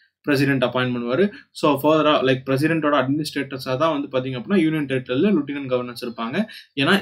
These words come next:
இந்த Lieutenant Governor அப்படிங்கிற வார்த்தை ரீசென்ட்டா நியூஸஸ்ல நிறைய வந்துட்டே இருக்கு. காரணம் என்ன அப்படின்னு பாத்தீங்க அப்படின்னா,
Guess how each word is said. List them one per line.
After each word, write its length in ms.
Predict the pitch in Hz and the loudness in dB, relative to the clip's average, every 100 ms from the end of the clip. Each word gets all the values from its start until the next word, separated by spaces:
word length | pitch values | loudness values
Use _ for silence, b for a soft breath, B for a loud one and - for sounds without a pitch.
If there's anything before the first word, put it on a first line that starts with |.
| 156 | 2
இந்த 120 | 147 | 0
Lieutenant 360 | 156 196 190 160 | 2 4 4 4
Governor 320 | 147 156 143 | 2 2 0
அப்படிங்கிற 340 | 127 151 156 120 | 0 -2 -4 -2
வார்த்தை 360 | 117 127 139 196 233 B B - | -2 -2 -2 -4 -4 B B 2
ரீசென்ட்டா 440 | 196 170 151 160 190 | 4 4 2 2 0
நியூஸஸ்ல 380 | 156 139 127 185 143 | 0 -2 -4 -4 -2
நிறைய 240 | 135 143 123 | 0 2 0
வந்துட்டே 260 | 117 120 120 | 0 -2 -2
இருக்கு. 220 | 113 120 - | -4 -10 -2
காரணம் 240 | 139 165 151 | -2 0 -2
என்ன 100 | 151 | -2
அப்படின்னு 220 | 139 135 | -2 -2
பாத்தீங்க 220 | 131 135 | -2 -2
அப்படின்னா, 240 | 120 120 | -4 -4